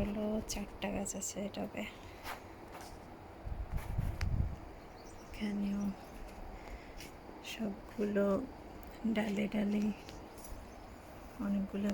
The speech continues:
করে লাউ আসছে। দেখা যাচ্ছে নাকি ক্যামেরায়?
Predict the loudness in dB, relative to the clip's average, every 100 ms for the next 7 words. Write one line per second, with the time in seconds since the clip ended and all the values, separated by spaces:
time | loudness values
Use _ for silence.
0 | 2 0 2 2 2 2 2 0 -2 -2
1 | 0 0 0 -2 -10 -10 -8 -8 -8 -10
2 | -12 -10 -8 -8 -4 0 2 2 2 2
3 | 2 0 2 0 0 -2 2 2 0 -2